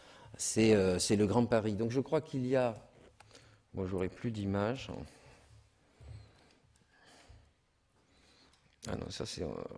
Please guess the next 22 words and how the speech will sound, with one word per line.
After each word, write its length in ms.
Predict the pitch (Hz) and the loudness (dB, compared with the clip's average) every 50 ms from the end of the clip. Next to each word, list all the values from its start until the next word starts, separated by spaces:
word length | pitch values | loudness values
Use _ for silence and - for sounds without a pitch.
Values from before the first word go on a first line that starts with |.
| - - - | -16 -12 -6
voilà. 440 | 95 92 107 113 113 110 98 90 87 82 - - - - - - _ - - - - - - - - - - - - | 0 4 6 8 8 8 6 4 -2 -8 -14 -18 -20 -20 -20 -20 _ -20 -20 -20 -16 -12 -12 -12 -12 -14 -14 0 6
Voilà, 300 | 127 117 110 104 90 71 | 8 10 10 10 8 6
donc 360 | 95 120 143 143 127 113 - - - - - | 8 10 10 10 10 8 6 0 -8 -8 -2
je 120 | 123 131 143 | 2 2 2
crois 260 | 135 - - 175 160 | 4 6 6 6 6
qu'il 220 | 165 - 151 139 | 6 4 2 8
y 100 | 135 143 | 10 10
a 40 | 131 | 10
vraiment, 580 | 120 127 139 147 147 151 143 135 131 117 101 - - - | 10 10 8 8 8 8 8 8 6 4 2 -4 -6 -2
<clears throat> 80 | - - 160 151 139 120 95 - - - - - - - _ _ _ - _ _ - - - - - - - - - - - - - - - _ | 2 4 6 6 4 4 0 -2 -8 -12 -14 -18 -20 -20 _ _ _ -20 _ _ -16 -16 -16 -16 -20 -20 -20 -20 -20 -20 -20 -20 -20 -20 -20 _
excusez-moi, 380 | - - 110 104 107 101 92 87 80 73 57 | -14 -6 -2 0 2 2 2 2 -2 -4 -4
il 140 | 73 120 127 | -2 2 6
y 100 | 127 143 | 8 10
a 40 | 135 | 10
vraiment 320 | 131 147 151 156 139 127 - - - - - - - _ _ - | 10 10 8 10 8 8 6 4 -4 -12 -18 -20 -20 _ _ -2
un, 320 | - 104 104 98 95 90 - | 2 2 4 4 2 0 2
un 200 | 110 117 127 147 | 4 8 12 12
enjeu 460 | 165 165 156 127 113 117 110 101 98 95 - - - - - - - | 12 12 12 10 8 6 4 4 4 2 -4 -12 -14 -14 -20 -16 -8
très, 260 | - - 151 143 - | 0 4 4 4 4
très 240 | - - - 160 151 | 4 2 2 2 2
clair 320 | 147 - 139 139 127 110 110 | 2 4 4 4 4 4 4
aujourd'hui 640 | 104 101 113 104 110 104 113 120 127 139 156 170 | 0 0 0 -2 0 0 0 0 0 0 -2 -4